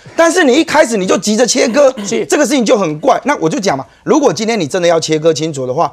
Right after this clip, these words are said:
Speaker 2: 嗯。
Speaker 1: 那为什么大家那么关注说你今天住一个地保的房子，明明是你父亲连家的产业啊，
Speaker 2: 是。
Speaker 1: 你也是要住得心安理得，然后你再来告诉我讲说我不靠爸爸，
Speaker 2: 是。
Speaker 1: 我就不要讲你那个上面那个财产什么海外多少那个，
Speaker 2: 是。
Speaker 1: 那我就只问，那你住的房子怎么办呢？
Speaker 2: 是，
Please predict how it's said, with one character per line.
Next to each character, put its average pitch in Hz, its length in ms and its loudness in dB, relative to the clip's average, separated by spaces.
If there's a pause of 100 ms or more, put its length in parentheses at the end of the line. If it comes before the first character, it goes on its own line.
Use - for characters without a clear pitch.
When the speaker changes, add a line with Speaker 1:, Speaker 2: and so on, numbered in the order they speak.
(120)
Speaker 2:
嗯。 175 60 -10
Speaker 1:
那 247 200 0
为 285 120 2
什 170 120 -4
么 151 80 -2
大 208 120 0
家 202 140 0
那 214 100 -2
么 190 100 -4
关 196 220 -2
注 190 140 -4
说 185 160 -4 (140)
你 160 100 -2
今 202 140 -4
天 214 100 -2
住 208 160 -6
一 196 40 -4
个 185 100 -2
地 196 220 -6
保 143 140 0
的 127 60 -2
房 151 160 -4
子， 160 80 -8
明 170 140 -4
明 208 80 -4
是 220 100 -8
你 170 140 -4
父 220 220 -6
亲 196 200 -6 (180)
连 180 280 0
家 262 160 0
的 254 80 2
产 135 220 -8
业 202 160 4
啊， 175 120 2 (180)
Speaker 2:
是。 156 100 -12
Speaker 1:
你 262 100 2
也 285 120 4
是 208 120 -2
要 254 80 4
住 262 160 -6
得 226 100 2
心 233 180 -2
安 226 120 2
理 170 80 -2
得， 147 160 0
然 202 80 2
后 302 60 2
你 180 100 -2
再 262 160 2
来 208 80 4
告 214 180 2
诉 208 80 -4
我 202 60 2
讲 151 120 -4
说 190 140 -6 (120)
我 160 120 0
不 135 120 -10
靠 185 180 0
爸 175 220 0
爸， 139 180 -6 (160)
Speaker 2:
是。 151 80 -14
Speaker 1:
我 190 80 0
就 349 120 0
不 349 140 -6
要 269 140 0
讲 180 220 -2
你 147 80 -2
那 - 80 0
个 - 60 0
上 226 140 0
面 226 100 -2
那 220 60 -2
个 214 80 2
财 180 220 -2
产 165 160 -2
什 139 80 -8
么 151 80 -10
海 127 80 -6
外 190 120 2
多 185 140 -2
少 160 140 -6
那 151 80 -4
个， 165 120 0
Speaker 2:
是。 170 220 -14
Speaker 1:
那 226 80 0
我 175 120 0
就 202 100 0
只 147 140 -6
问， 170 160 0
那 220 60 -4
你 175 120 -2
住 240 160 -6
的 170 80 0
房 156 340 -6
子 190 80 -8
怎 127 100 -8
么 120 80 -12
办 135 180 -8
呢？ 123 140 -12
Speaker 2:
是， 147 160 -8